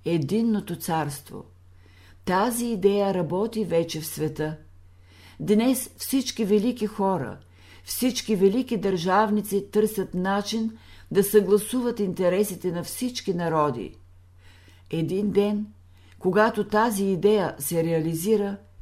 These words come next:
границите между държавите ще се премахнат, ще се въведе общо управление на всички държави. Тази идея работи днес – в съзнанието на хората.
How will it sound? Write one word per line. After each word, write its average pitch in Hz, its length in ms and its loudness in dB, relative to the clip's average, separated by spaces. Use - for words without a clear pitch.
границите 196 720 2
между 208 300 -2
държавите 196 600 0
ще 180 180 -8
се 180 200 -6
премахнат, 175 720 -4
ще - 200 0
се 214 140 4
въведе 208 540 4
общо 233 460 0
управление 202 640 0
на 185 140 -4
всички 240 480 -4
държави. 156 680 -2
Тази 196 380 2
идея 202 540 0
работи 185 680 2
днес – 185 500 -2
в - 60 -14
съзнанието 170 720 -2
на 160 140 -4
хората. 156 560 -4